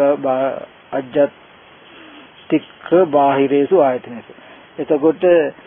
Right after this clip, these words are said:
මහණෙනි, මෙන්න මෙහෙම මහණතෙම ධර්මයන්හි ධර්මානුපස්සීව වාසය කරන්න ආධ්‍යාත්මික බාහිර ආයතනයන්හි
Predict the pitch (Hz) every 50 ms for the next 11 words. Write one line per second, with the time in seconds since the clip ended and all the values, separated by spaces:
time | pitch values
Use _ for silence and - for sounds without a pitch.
0 | - - - - - 147 143 127 160 165 165 160 147 147 151 165 180 180 180 165
1 | 165 151 165 165 156 147 143 127 143 143 147 147 - - 151 170 180 175 139 139
2 | 127 127 131 147 156 156 156 160 160 156 175 160 143 135 123 131 151 165 165 170
3 | 170 170 170 165 165 170 170 175 - _ - _ _ - 151 151 - - - 165
4 | 165 156 143 147 143 147 143 - - 151 143 - 151 139 143 143 165 180 170 139
5 | 143 139 131 135 147 143 147 139 - - 156 156 156 151 143 135 135 151 160 160
6 | 156 135 135 139 135 - 147 135 139 151 165 170 147 - 226